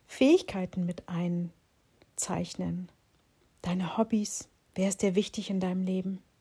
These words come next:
Und vielleicht stellt sich dann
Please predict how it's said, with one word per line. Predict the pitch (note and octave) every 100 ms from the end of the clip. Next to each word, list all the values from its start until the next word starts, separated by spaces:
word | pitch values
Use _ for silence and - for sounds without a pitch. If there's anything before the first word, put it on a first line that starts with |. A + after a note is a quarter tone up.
| _ _ _ _ _ _ _ _ _ _ _ _ _ _ _ _ _ _ _ _ _ _ _ _ _ _ - _
Und | - G#3
vielleicht | A#3+ A3 B3+ -
stellt | G#3 B3
sich | C#4 B3+
dann | A3+ A3+